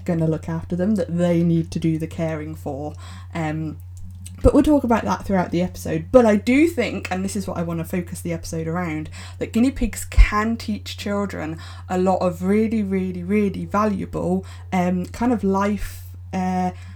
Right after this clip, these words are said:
skills or just knowledge. Um, they're great. You know, guinea pigs are fantastic animals, and the more people that own them,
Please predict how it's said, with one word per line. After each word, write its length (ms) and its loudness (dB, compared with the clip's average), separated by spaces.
skills 720 2
or 220 4
just 240 -4
knowledge. 720 0
Um, 400 2
they're 220 0
great. 420 -2
You 80 0
know, 160 0
guinea 240 0
pigs 300 -4
are 180 -6
fantastic 640 -6
animals, 580 -2
and 320 -6
the 40 -2
more 220 4
people 300 0
that 160 -2
own 240 -2
them, 260 -2